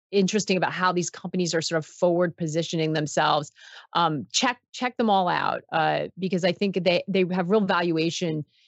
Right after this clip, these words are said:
implications. Um, as you know, we've closed the site to new members if you're look-, watching on YouTube or listening on YouTube, but there is a wait list to get on it. Uh,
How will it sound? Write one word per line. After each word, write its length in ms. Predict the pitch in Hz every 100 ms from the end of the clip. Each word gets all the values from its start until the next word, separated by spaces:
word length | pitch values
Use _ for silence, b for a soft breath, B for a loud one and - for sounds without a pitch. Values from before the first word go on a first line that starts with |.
| -
implications. 920 | 185 175 190 175 175 - 165 147 143
Um, 140 | - 185
as 200 | 208 196
you 60 |
know, 180 | 226 220
we've 240 | 196 185
closed 500 | - - 208 214 190
the 60 | 196
site 260 | - 190 190
to 100 | 190
new 140 | 185
members 340 | 185 180 180
if 100 | 165
you're 100 | 170
look-, 160 | 175 175 -
watching 340 | 180 165 - 170
on 100 | 165
YouTube 360 | 180 - 196
or 40 | 185
listening 300 | 170 180 175
on 80 |
YouTube, 320 | 170 185 - 190
but 140 | 180 _ b b -
there 100 | 185
is 140 | 208 214
a 40 |
wait 400 | 196 185 240 247
list 340 | 175 156 - -
to 60 |
get 280 | 165 151 208
on 220 | 190 165
it. 240 | 156 170 - _ _ _
Uh, 220 | 165 156